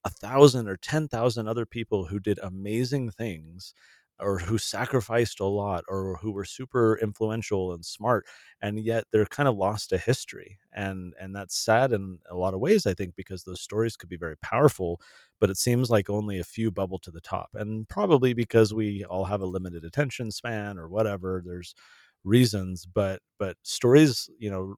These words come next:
learning about Sarah and her influence there with the Boston Tea Party,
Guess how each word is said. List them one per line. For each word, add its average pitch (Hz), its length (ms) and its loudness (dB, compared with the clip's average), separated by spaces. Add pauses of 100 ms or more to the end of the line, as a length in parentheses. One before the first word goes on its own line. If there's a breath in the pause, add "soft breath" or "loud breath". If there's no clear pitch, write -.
learning 123 240 6
about 107 200 0
Sarah 117 400 8
and 95 200 -8
her 117 120 -2
influence 110 540 -4
there 101 220 2
with 95 220 -2
the 90 280 -2
Boston 92 440 -2
Tea 127 180 -6
Party, 87 400 2